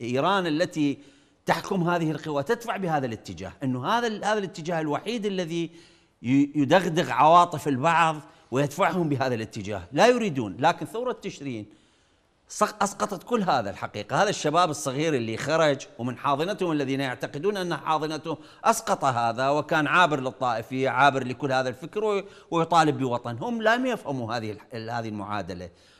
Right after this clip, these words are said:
لم يفهموا لحد الآن أنهم ذاهبون إلى ال-، إلى السقوط.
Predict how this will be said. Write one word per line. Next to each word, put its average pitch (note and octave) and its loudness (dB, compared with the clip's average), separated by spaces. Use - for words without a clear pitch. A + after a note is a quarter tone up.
لم F#3 2
يفهموا C#3 -2
لحد C3+ -6
الآن C3 -2
أنهم C#3 0
ذاهبون C#3 2
إلى C#3 2
ال-، C#3+ 0
إلى B2 -4
السقوط. B2 -4